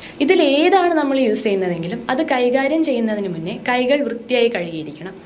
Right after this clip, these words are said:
അതുപോലെ തന്നെ പാഡ് ചേഞ്ച് ചെയ്യുമ്പോഴും കപ്പ് ചേഞ്ച് ചെയ്യുമ്പോഴും എല്ലാം നമ്മുടെ വൾവൽ റീജിയൻ അഥവാ വജൈനയ്ക്ക് ചുറ്റുമുള്ള സ്ഥലം നല്ല ക്ലീൻ ആയിട്ട് തന്നെ സൂക്ഷിക്കണം. അത് നമ്മളിപ്പോൾ കുളിക്കാൻ ഉപയോഗിക്കുന്ന സോപ്പ് അത് ആൽക്കലൈൻ പി എച്ച് ഉള്ള സോപ്പാണ്.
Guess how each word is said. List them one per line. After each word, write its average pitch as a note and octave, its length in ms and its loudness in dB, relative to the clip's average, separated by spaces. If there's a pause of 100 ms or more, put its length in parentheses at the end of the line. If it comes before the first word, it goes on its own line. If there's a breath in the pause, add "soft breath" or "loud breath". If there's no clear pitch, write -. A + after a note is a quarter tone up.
(240 loud breath)
അതുപോലെ C#4 400 4
തന്നെ B3 160 -4
പാഡ് A3+ 420 -2
ചേഞ്ച് G3+ 300 -6
ചെയ്യുമ്പോഴും F#3 420 -8 (180)
കപ്പ് A3+ 240 -2
ചേഞ്ച് G3+ 280 -2
ചെയ്യുമ്പോഴും F3+ 380 -4
എല്ലാം D#3+ 320 -8
നമ്മുടെ A3 280 2 (360 loud breath)
വൾവൽ B3 460 0
റീജിയൻ E3+ 240 -4
അഥവാ F#3 280 -2
വജൈനയ്ക്ക് B3 540 0
ചുറ്റുമുള്ള A3 380 -2
സ്ഥലം F3 300 -6 (260 loud breath)
നല്ല B3 180 2
ക്ലീൻ C4 420 2
ആയിട്ട് G3+ 280 -2
തന്നെ F#3 160 -6
സൂക്ഷിക്കണം. F3+ 500 -6 (540 loud breath)
അത് C4+ 160 2
നമ്മളിപ്പോൾ D#4 360 4
കുളിക്കാൻ D#4 480 2
ഉപയോഗിക്കുന്ന C#4+ 400 0
സോപ്പ് G#3 320 0
അത് B3 280 0
ആൽക്കലൈൻ A#3+ 440 0
പി B3+ 100 -2
എച്ച് A3+ 200 0
ഉള്ള G3+ 120 -4
സോപ്പാണ്. E3 520 -4